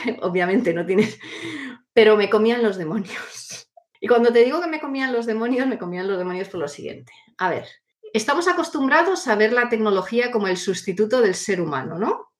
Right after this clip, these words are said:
Y, y eso es un error terrorífico. La Organización Mundial de la Salud dice que la soledad extrema incrementa la posibilidad de morir de una persona en un catorce por ciento.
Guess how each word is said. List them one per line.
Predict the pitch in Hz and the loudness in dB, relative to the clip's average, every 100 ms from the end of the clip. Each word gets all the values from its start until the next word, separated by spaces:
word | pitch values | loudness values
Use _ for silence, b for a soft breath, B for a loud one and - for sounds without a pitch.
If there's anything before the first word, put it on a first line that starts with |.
| - | -2
Y, | 214 180 175 165 | 0 0 0 -2
y | 202 190 | 2 2
eso | 214 | 2
es | 214 | 0
un | 214 | 2
error | 196 202 233 262 - | 2 2 0 0 -4
terrorífico. | 180 160 156 156 135 135 117 - | -2 0 -2 -2 -6 -6 -8 -8
La | - 175 160 151 156 | -2 2 4 4 2
Organización | 160 175 180 175 208 | 2 0 0 2 2
Mundial | 208 202 | 4 6
de | 202 | 6
la | 196 | 4
Salud | 196 208 254 | 2 0 0
dice | 208 220 180 | 0 0 -2
que | 175 | -2
la | 185 180 | -2 -2
soledad | - 175 185 247 233 | -2 -2 0 0 -4
extrema | - - 240 285 349 427 B B B B B | -8 -6 -4 -2 -4 -6 B B B B B
incrementa | 226 220 226 240 240 | 4 6 4 4 2
la | 240 | 0
posibilidad | 240 233 226 226 233 | 0 0 2 4 4
de | 226 | 4
morir | 220 208 185 | 4 4 4
de | 208 | 4
una | 226 | 2
persona | 220 220 233 247 311 - _ - | 0 -4 -2 0 -2 -6 _ -4
en | 202 | -2
un | 226 | 0
catorce | 202 226 226 | -2 -4 -8
por | 226 175 | -12 -14
ciento. | - - - - | -14 -14 -14 -20